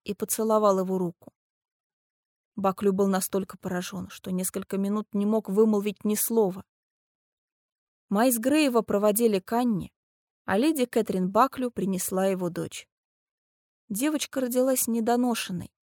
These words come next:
но ей нашли отменную кормилицу, и лучшего ухода нельзя было и желать.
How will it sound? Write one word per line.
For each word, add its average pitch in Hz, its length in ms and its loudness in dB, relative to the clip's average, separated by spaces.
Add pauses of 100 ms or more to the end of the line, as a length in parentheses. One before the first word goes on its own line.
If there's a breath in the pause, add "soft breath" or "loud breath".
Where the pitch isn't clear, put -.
(340)
но 208 80 -4
ей 302 140 2
нашли 247 320 2
отменную 226 460 0
кормилицу, 220 760 -4 (340)
и 190 60 -2
лучшего 226 420 -2
ухода 220 360 0
нельзя 220 380 2
было 214 200 2
и 214 100 4
желать. 196 540 -4